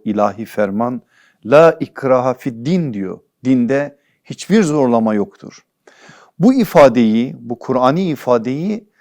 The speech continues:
bazıları şöyle de meallendiriyor, yani şöyle de anlamlandırıyor. Dinde kerih görünen,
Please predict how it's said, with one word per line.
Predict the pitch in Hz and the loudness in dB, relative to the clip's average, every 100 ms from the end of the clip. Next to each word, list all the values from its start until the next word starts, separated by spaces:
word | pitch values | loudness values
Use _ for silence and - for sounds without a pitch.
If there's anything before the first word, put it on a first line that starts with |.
| _ _ - | _ _ 0
bazıları | 214 254 208 147 147 190 | 2 4 2 2 2 2
şöyle | 208 - 226 226 165 | -2 0 4 4 2
de | |
meallendiriyor, | 143 127 113 110 107 107 101 95 98 | 2 6 6 4 2 -2 -2 -4 -4
yani | 98 104 107 | -2 -2 -4
şöyle | - 151 147 120 | -2 0 2 0
de | |
anlamlandırıyor. | 104 110 107 104 104 104 101 110 143 185 190 _ _ _ _ 110 | 0 0 0 -2 -2 -4 -6 -8 -6 -6 -8 _ _ _ _ -8
Dinde | 127 190 156 127 - | -2 -2 0 -2 -4
kerih | - - 120 139 - | -8 -4 -2 -4 -8
görünen, | - 110 104 101 101 107 | -4 -2 0 -2 -4 -8